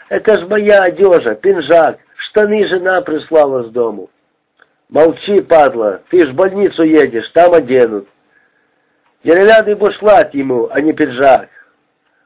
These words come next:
"Ой-ой, что ж вы делаете? Ой, боже мой, последнее забирают". "Це ж моє власне, не маєте права, я жаліться буду,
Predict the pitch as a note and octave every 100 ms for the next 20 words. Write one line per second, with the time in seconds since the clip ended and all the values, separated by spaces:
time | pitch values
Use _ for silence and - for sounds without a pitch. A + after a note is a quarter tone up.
0 | - F#3+ A3 A3 A3+ G#3 - - - G#3+
1 | F3+ G#3 F#3+ G#3+ G3+ D#3 C3 D#3 D#3 G#3
2 | A3 G3 G#3+ F#3+ G3+ G#3 G#3+ F3+ - F#3+
3 | - A3+ A3 G3 F#3 E3+ E3+ E3 E3 D#3+
4 | C3 G#2 - _ _ _ _ _ _ _
5 | _ _ _ _ - G#3 G3 A3+ A3+ A3+
6 | G#3+ A3 G3+ F3 - D#3+ G3 A3 G#3+ G#3
7 | G#3 G#3 G#3 G3 D#3+ B2 - - - F#3
8 | F#3+ G#3 A3 A3+ G#3+ G3+ F3+ F#3 C#3+ C3+